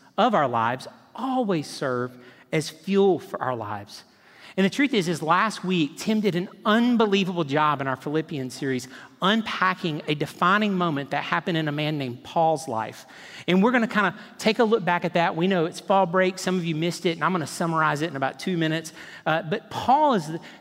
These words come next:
this man in the New Testament that wrote half in the New Testament. And he had this defining moment that completely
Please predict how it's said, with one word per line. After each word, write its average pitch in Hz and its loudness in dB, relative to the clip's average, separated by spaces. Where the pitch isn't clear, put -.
this 165 -2
man 208 2
in 175 -2
the 165 2
New 180 2
Testament 139 -6
that 165 0
wrote 214 2
half 170 -2
in 165 -4
the 156 -4
New 151 -4
Testament. 131 -6
And 175 2
he 233 6
had 240 2
this 202 -2
defining 190 2
moment 165 -2
that 180 0
completely 190 -2